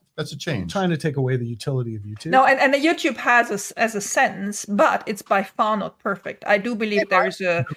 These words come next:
Speaker 3: a
Speaker 2: dollars.
Speaker 3: video.
Speaker 2: Five.
Speaker 3: I mean, the commenting on YouTube is still very bad. The, uh, the whole interaction, I think, is just, it's still crap. I mean,
Speaker 2: Yeah,
Speaker 3: it, it is what it is, and it's, and it's good, but that's, there's still a lot to improve.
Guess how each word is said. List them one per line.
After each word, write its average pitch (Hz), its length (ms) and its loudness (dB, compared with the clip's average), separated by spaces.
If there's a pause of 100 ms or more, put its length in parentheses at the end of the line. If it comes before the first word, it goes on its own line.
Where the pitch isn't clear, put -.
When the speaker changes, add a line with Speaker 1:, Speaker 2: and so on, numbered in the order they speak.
(120)
Speaker 3:
a - 40 -4
Speaker 2:
dollars. 131 340 6
Speaker 3:
video. 262 380 4 (460)
Speaker 2:
Five. 143 280 0
Speaker 3:
I 240 60 4
mean, 247 120 6
the 240 80 6
commenting 311 720 4
on 240 120 0
YouTube 247 380 0
is 226 140 -4
still 208 280 2
very 208 360 4
bad. 208 480 4
The, 160 280 -2 (460)
uh, 107 100 -10
the - 120 -2
whole 240 260 2
interaction, 202 640 0
I 180 80 -4
think, 170 220 -12
is 165 120 -12
just, - 400 -18
it's - 140 -16
still 143 460 -8 (200)
crap. - 320 -2
I - 100 -2
mean, 131 180 -4
Speaker 2:
Yeah, - 80 -6 (220)
Speaker 3:
it, 240 120 4
it - 0 -
is 277 160 4
what 226 160 8
it 214 100 2
is, 240 320 4
and 214 140 2
it's, 202 220 -4
and 190 120 -4
it's 202 160 -2
good, 233 340 2 (100)
but 190 260 -2
that's, - 540 -4 (260)
there's 190 220 -2
still 196 240 -6
a - 120 -12 (160)
lot 202 360 0
to 208 80 -8
improve. - 480 -12